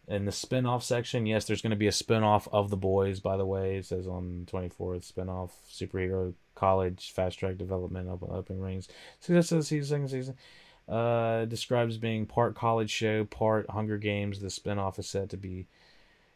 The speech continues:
is to be set at America's only college exclusively for young adult superheroes. This is supposed to be, like,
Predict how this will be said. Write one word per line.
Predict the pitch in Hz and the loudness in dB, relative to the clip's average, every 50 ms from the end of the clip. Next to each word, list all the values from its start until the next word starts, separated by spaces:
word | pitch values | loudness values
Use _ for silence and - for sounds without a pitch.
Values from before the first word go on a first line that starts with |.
| _ - - | _ -10 -8
is | - 98 98 - | -6 -6 -6 -4
to | - 107 | -2 0
be | 101 104 | 0 0
set | 98 - - 104 101 98 | 0 2 4 4 6 6
at | 98 95 95 98 98 - - 107 104 101 | 6 4 2 0 -4 -6 -8 -8 -6 -4
America's | 98 101 101 104 101 98 - - 95 87 - | -2 0 2 2 0 0 -2 -4 -6 -4 -2
only | 104 104 113 127 127 120 113 | 0 0 0 2 0 0 -2
college | 101 - - 101 98 101 98 95 92 - | -2 -2 0 2 2 2 2 0 -2 -4
exclusively | 90 - - - 104 101 92 - 98 95 | -8 -10 -6 -4 -2 -2 -2 -2 -4 -4
for | 90 - - 95 | -4 -6 -8 -8
young | 90 92 98 95 95 95 95 92 | -4 -4 -4 -2 -2 -4 -6 -6
adult | 95 92 92 95 92 90 87 | -8 -6 -4 -4 -4 -4 -6
superheroes. | - - 92 - 98 90 87 87 87 90 87 85 87 87 90 | -8 -10 -10 -8 -8 -8 -6 -6 -6 -4 -4 -6 -6 -8 -8
This | 95 90 - | -10 -10 -8
is | 98 92 92 | -8 -8 -10
supposed | - - - 101 95 - | -8 -6 -6 -4 -4 -4
to | - 98 | -6 -6
be, | 98 95 95 | -6 -4 -4
like, | 95 92 92 - - | -4 -4 -6 -8 -12